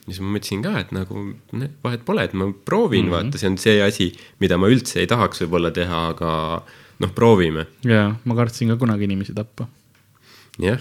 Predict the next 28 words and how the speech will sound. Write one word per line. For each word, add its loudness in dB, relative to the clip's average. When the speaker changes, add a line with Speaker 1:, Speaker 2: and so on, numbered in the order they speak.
Speaker 1:
ja 0
nüüd 2
oled -4
sa -4
Speaker 2:
<laughs> 0
Rahvusvaheline 8
palgamõrvan. 10
Speaker 1:
Ikka 2
veel 6
vabaduses. 10
Speaker 2:
<laughs> 10
Speaker 1:
Ma -4
pean 2
ütlema, 0
et -18
mulle, 4
mul 4
õnneks 2
see 2
koht, 2
kus -8
ma 0
töötasin, 0
oli 2
noh, -2
väga 2
inimlik, 2
sest -14